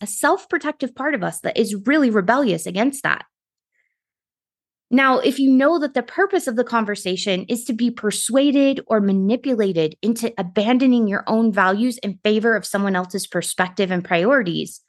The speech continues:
are you gonna go into that conversation without your armor and sword?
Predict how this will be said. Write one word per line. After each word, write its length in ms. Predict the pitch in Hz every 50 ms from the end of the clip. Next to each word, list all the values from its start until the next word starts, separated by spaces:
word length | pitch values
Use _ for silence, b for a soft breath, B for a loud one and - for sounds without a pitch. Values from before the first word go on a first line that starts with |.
| _ _ _ _ _ _ -
are 80 | 226
you 140 | 240 277 359
gonna 180 | 440 403 427 359
go 160 | - 269 254
into 220 | 269 311 320 359
that 160 | 339 294 285
conversation 720 | - 269 262 262 254 247 - - 285 320 - - 247 208 190
without 260 | 190 214 214 220 -
your 160 | 233 247 - -
armor 260 | 202 208 214 240 254
and 160 | 262 269 269
sword? 420 | 269 - 339 392 359 214 151 -